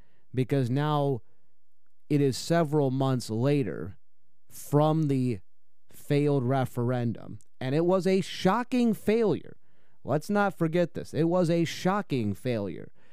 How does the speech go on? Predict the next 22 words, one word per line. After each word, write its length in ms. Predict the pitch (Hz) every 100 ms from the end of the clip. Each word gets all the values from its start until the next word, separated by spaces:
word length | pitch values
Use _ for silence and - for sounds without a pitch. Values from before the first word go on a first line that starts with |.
| - - -
that 180 | 127 -
the 120 | 127
referendum 640 | 131 131 131 131 127 120 107
did 180 | 131
not 280 | 117 107 101
pass. 500 | 151 143 80 - - - - - -
But 80 | 123
now 160 | 135 135
it's 100 | -
several 520 | - 165 170 170 151
months 320 | 139 131 -
later, 480 | 123 160 110 71 82 - - - - - -
and 320 | 135 135 135
there 200 | 131 131
is 200 | 127 117
no 260 | 120 113 110 -
action. 720 | 147 156 - 151 143 143 139 - - - -
There 380 | 104 131 131 123
has 380 | 113 123 120 104
been 420 | 123 120 120 120
no 460 | 127 120 117 110 110
real 560 | 127 135 120 101 98